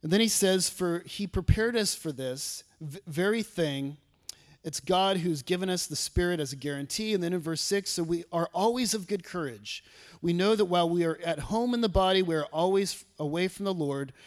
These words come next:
for we walk by faith and not by sight. Yes, we are of good courage, and we know rather to be away from the body is to be at home with the Lord.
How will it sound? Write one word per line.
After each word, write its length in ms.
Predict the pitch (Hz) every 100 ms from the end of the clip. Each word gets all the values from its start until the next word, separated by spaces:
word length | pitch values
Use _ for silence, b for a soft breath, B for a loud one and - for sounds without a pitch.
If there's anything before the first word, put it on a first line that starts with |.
| B
for 140 | B 180
we 100 | 160
walk 320 | 151 175 175
by 160 | 175 165
faith 440 | - 190 196 185
and 80 | 156
not 180 | 156 139
by 160 | 143
sight. 460 | 139 - 190 190 190 - _ _ B B B B B
Yes, 360 | 151 208 214 -
we 140 | 185
are 80 | 170
of 180 | 156 147
good 180 | 226
courage, 440 | 202 - 190 185 170
and 100 | 165
we 140 | 165
know 260 | 160 180 190
rather 360 | 175 175 175
to 100 | 170
be 140 | 165 156
away 320 | 147 165 196
from 160 | - 208
the 80 |
body 300 | 165 160 160
is 120 | 160 -
to 60 |
be 140 | 151 143
at 100 | 131
home 160 | 160
with 100 | 170
the 80 | 185
Lord. 340 | 180 233 165